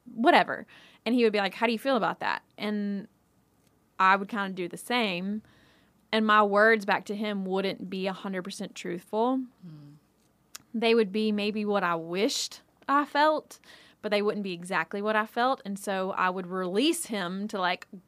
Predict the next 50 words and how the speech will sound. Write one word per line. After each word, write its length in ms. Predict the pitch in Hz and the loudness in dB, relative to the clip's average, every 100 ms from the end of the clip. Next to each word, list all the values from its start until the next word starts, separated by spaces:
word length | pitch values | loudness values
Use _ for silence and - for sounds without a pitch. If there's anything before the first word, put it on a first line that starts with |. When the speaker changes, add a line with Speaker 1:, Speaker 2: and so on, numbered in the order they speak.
| - | 2
Speaker 1:
go 220 | 220 202 | 6 6
out 220 | 165 - | 6 4
somewhere 280 | - 196 147 | -2 -4 -4
with 120 | 156 | -4
his 140 | 185 190 | -8 -10
friends 540 | 202 147 143 190 - | -8 -6 -8 -12 -14
or 300 | - 202 165 | -8 -4 -4
go 300 | 170 190 208 | -4 2 4
on 160 | 185 185 | 4 0
this 160 | 190 - | -4 -6
hunting 240 | 190 - | -6 -6
trip 380 | - 185 - - | -6 -6 -8 -12
or, 440 | - 190 175 160 190 _ _ _ - - | -10 -6 -4 -6 -10 _ _ _ -14 -8
or 380 | - 269 302 247 | 4 6 6 4
say, 340 | - 254 226 | 0 2 4
"No, 240 | 208 220 202 | 4 2 2
you 140 | 190 | 0
didn't 160 | 202 214 | -2 -2
hurt 140 | 190 | -4
my 80 | 165 | -4
feelings. 360 | 196 180 175 | -6 -6 -6
I'm 140 | 175 160 | -6 -4
fine." 480 | 170 156 - - 220 _ - | -2 -2 -4 -10 -12 _ -10
And 200 | 196 170 | -8 -8
in 180 | - 202 | -8 -6
reality, 840 | 185 190 196 196 185 180 175 180 196 _ _ _ _ | 2 6 6 4 0 -4 -6 -10 -14 _ _ _ _
it 120 | 196 | -10
did 200 | 185 196 | -4 -4
hurt 160 | 202 165 | -2 -4
my 120 | 165 | -6
feelings. 480 | 170 175 151 139 180 | -6 -8 -10 -10 -10
Or 80 | 185 | -8
in 100 | 170 | -8
reality, 680 | 165 180 185 175 170 165 - | 0 2 4 2 -2 -6 -6
"No, 300 | 202 196 175 | -6 -2 0
I 100 | 139 | 0
don't 140 | 185 | 0
want 200 | 170 190 | -4 -6
you 60 | 196 | -8
to 60 | |
choose 280 | 185 - 180 | -10 -8 -6
your 120 | 165 | -6
friends. 280 | 175 170 170 | -8 -10 -8
I 60 | 156 | -8
want 200 | 160 175 | -8 -10
you 40 | |
to 60 | - | -14
choose 260 | - 123 139 | -12 -10 -10
me 180 | 160 | -10
tonight," 420 | - - 101 - | -12 -14 -14 -16